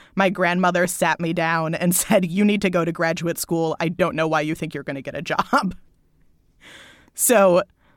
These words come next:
those were the two very specific circumstances in which they told us basically anything,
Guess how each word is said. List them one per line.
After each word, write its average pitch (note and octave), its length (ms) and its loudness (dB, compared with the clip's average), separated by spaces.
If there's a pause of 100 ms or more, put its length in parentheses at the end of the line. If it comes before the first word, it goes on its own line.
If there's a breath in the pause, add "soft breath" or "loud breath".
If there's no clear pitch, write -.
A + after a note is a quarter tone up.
(140)
those F#3+ 500 2
were D4 160 2
the D#4+ 200 0
two F#3 500 2
very E3+ 360 0
specific - 720 0
circumstances F3+ 920 0
in F#3 160 2
which E3 220 -2
they E3 140 2
told F3 260 -2
us D#3 240 -2 (360 loud breath)
basically F3+ 560 0 (100)
anything, F3 800 0